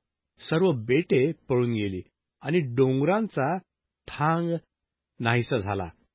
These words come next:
सुमारे एक मन वजनाच्या मोठ्या गारा आकाशातून मनुष्यांवर पडल्या.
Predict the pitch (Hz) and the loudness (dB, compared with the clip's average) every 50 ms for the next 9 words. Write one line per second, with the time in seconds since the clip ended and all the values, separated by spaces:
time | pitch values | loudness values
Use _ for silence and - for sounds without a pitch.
0 | _ _ _ _ _ _ _ _ - - - - 170 170 190 208 220 208 156 139 | _ _ _ _ _ _ _ _ -14 -6 -2 0 0 2 2 2 2 4 4 2
1 | 190 208 - - 156 160 185 202 196 - 190 180 180 185 196 196 185 156 123 117 | 2 0 -2 0 4 6 6 6 4 2 0 0 0 0 0 0 0 0 0 0
2 | 117 117 117 117 131 160 208 226 202 - - 139 123 123 156 170 - - 113 117 | 0 0 0 0 -2 0 0 -2 -2 -2 -2 -2 -2 0 -2 -4 -6 -8 -6 -4
3 | 123 135 135 - - 160 143 113 98 98 110 107 117 139 151 185 190 147 101 98 | -2 -2 -2 -2 -2 -2 -2 -2 -4 -4 -2 -2 0 0 0 0 0 0 -2 -4
4 | 127 165 - _ _ _ _ _ _ _ - - 127 - - 190 180 - - 202 | -8 -10 -12 _ _ _ _ _ _ _ -6 -4 -4 -4 -2 -2 -2 -2 -2 -6
5 | - - - 190 123 107 151 175 - _ _ _ _ _ _ _ _ - 139 151 | -6 -4 -2 -2 -2 -2 -4 -8 -10 _ _ _ _ _ _ _ _ -4 -2 0
6 | 185 196 202 180 - - 180 180 175 165 151 151 151 147 135 - 131 117 110 107 | 2 2 0 0 -2 -2 -2 0 0 0 0 0 0 -2 -2 -2 -2 -2 -2 -2
7 | 101 92 | -4 -6